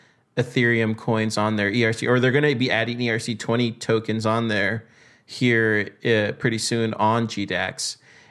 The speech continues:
And, uh, it's funny how he says E T C. He keeps saying Ethereum Classic. And I always thought that was gonna be the next one. I, I remember thinking, like, okay, Coinbase, if it's not Coinbase, then for sure Dash, maybe Ethereum Classic, Bitcoin Cash. Of course, we knew that was gonna go on there. But, um,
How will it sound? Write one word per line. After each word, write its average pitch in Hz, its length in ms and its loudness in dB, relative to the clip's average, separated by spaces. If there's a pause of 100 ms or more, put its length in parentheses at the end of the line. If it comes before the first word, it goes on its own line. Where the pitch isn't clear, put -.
(100)
And, 110 400 0
uh, 98 220 0
it's 120 200 -4
funny 156 440 0
how 117 140 2
he 113 100 0
says 113 400 -2
E 120 120 -2
T 120 220 -12
C. 120 420 -2
He 117 60 -4
keeps 117 240 -4
saying 117 180 0
Ethereum 110 280 -2
Classic. 120 480 0 (360)
And 143 120 2
I 208 80 2
always 247 280 2
thought 127 260 2
that 117 160 0
was 127 140 0
gonna 123 200 -2
be 120 140 -2
the 110 100 0
next 104 340 -2
one. 135 220 0
I, 110 120 -2
I - 80 -2
remember 117 320 2
thinking, 117 320 -4
like, 104 140 0
okay, 110 220 0
Coinbase, 135 500 0
if 120 60 -8
it's - 80 -8
not 110 160 -2
Coinbase, 120 420 0
then 110 120 -6
for 101 100 -6
sure 82 200 -6
Dash, 135 600 0 (360)
maybe 113 240 0
Ethereum 107 380 -4
Classic, 127 800 -2 (580)
Bitcoin 110 480 -4
Cash. 127 400 0
Of - 100 -18
course, 117 280 -2
we 123 80 -2
knew 117 120 0
that 101 120 2
was 101 100 -6
gonna 104 140 -6
go 113 160 2
on 127 240 2
there. 104 200 2
But, 104 360 0
um, 98 460 -2